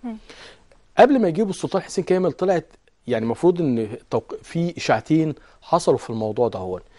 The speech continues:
Speaker 1: أيوة.
Speaker 2: في كلام على ان هم كانوا هيجيبوا اغا خان يحكم مصر.
Speaker 1: مم.
Speaker 2: كويس. وكان في الواقع اللي هو حكاها محمد باشا محمود، قال ان انا ابويا عرض عليه العرش لكن رفض، بس هو
Speaker 1: مم.
Speaker 2: كان جايبها ايه؟ ابى، يعني ما، يعني،
Speaker 1: مم.
Speaker 2: يعني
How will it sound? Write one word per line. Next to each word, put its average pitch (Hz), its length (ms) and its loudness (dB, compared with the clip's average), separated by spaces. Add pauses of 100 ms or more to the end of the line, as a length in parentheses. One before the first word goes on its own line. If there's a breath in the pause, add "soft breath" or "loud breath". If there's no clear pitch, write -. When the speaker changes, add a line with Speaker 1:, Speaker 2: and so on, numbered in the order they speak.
Speaker 1:
أيوة. 247 140 -12
Speaker 2:
في 190 140 2
كلام 180 300 4
على 131 120 0
ان 135 80 -2
هم 170 140 0
كانوا 135 240 -2
هيجيبوا 147 320 -2
اغا 117 120 -4
خان 139 320 0 (640)
يحكم 120 340 0
مصر. - 300 -2 (240)
Speaker 1:
مم. 220 220 -14 (120)
Speaker 2:
كويس. 127 280 -2 (300 soft breath)
وكان 196 460 2
في 190 440 0
الواقع 143 480 2
اللي 123 120 -2
هو 147 400 2
حكاها - 340 -4
محمد 143 300 -4
باشا 139 220 -2
محمود، 131 440 0
قال 143 200 4
ان 131 160 0
انا 135 260 0
ابويا 131 240 4
عرض 123 280 2
عليه 120 140 0
العرش 131 460 2 (420)
لكن 127 480 -2 (160)
رفض، 120 260 0 (280)
بس - 140 -2
هو 147 60 6
Speaker 1:
مم. 143 60 4
Speaker 2:
كان 127 160 -4
جايبها 131 200 2
ايه؟ 123 220 0 (480 soft breath)
ابى، 131 300 2 (240)
يعني 104 160 -6
ما، 113 240 -2
يعني، 107 480 -2
Speaker 1:
مم. 104 80 -6
Speaker 2:
يعني 107 320 -2